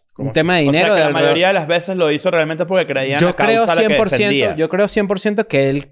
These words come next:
Speaker 2: hizo todo lo que hizo, que tú muy, que está muy mal. No lo hagas.
Speaker 3: No, no, no, no
Speaker 2: por
Speaker 3: te
Speaker 2: una
Speaker 3: horrorices.
Speaker 2: causa ideológica, no por una causa monetaria. Por eso es que
Speaker 1: Ujú.
Speaker 2: también se idealiza mucho o se romantiza una figura de esta naturaleza.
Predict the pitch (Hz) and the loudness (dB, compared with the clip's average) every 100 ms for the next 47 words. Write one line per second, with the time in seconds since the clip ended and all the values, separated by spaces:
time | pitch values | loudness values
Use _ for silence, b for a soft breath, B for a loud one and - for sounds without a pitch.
0 | - 180 185 180 175 151 135 135 151 156 | -10 -8 -6 -2 0 0 0 -2 0 0
1 | - 175 - 110 104 98 120 135 123 117 | -2 -10 -10 -14 -14 -10 -6 -6 -6 -8
2 | 123 143 156 123 160 170 247 233 147 113 | -6 -4 -4 -6 -4 0 2 2 0 -6
3 | - - - - - 110 107 117 127 147 | -14 -20 -18 -14 -8 -6 -6 -6 -6 -4
4 | 151 170 202 202 165 - 214 135 220 202 | 0 2 2 2 0 0 2 2 2 2
5 | 165 156 214 185 139 143 147 185 202 214 | 4 4 2 0 0 -2 -2 -2 0 0
6 | 202 220 196 131 165 185 131 104 B B | 0 -2 0 0 0 0 -2 -4 B B
7 | 165 175 175 214 220 185 170 170 214 208 | 0 0 0 -2 -2 0 0 0 0 0
8 | 208 170 156 147 156 190 202 208 196 170 | 0 0 2 2 0 -2 -2 -2 -4 -2
9 | 196 180 156 170 160 139 135 135 151 151 | -4 -2 -2 0 -2 -2 -2 -4 -4 -6
10 | 175 165 175 160 165 165 156 147 123 147 | -8 -8 -6 -2 -4 -4 -8 -6 -4 -4
11 | 160 123 | -4 -10